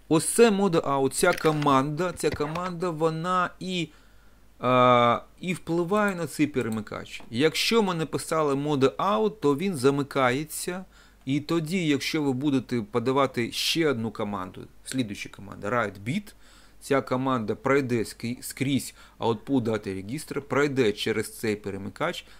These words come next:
вийде на ножку, пап-, ця ножка з'єднана, запаяна з цим світлодіодом, і він засвітиться. Розумієте? От. Отак це працює. Оце і є архітектура мікроконтролера, де з'єднана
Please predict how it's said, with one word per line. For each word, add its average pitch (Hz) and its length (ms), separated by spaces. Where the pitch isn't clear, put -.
вийде 110 520
на 127 200
ножку, 107 600
пап-, 135 320
ця 165 220
ножка 127 420
з'єднана, 101 600
запаяна 107 600
з - 40
цим 123 220
світлодіодом, 131 600
і 113 120
він 151 180
засвітиться. - 640
Розумієте? 156 600
От. - 120
Отак 170 420
це 170 160
працює. 143 520
Оце 131 320
і 113 340
є 110 200
архітектура 135 840
мікроконтролера, 110 1040
де 131 240
з'єднана 120 960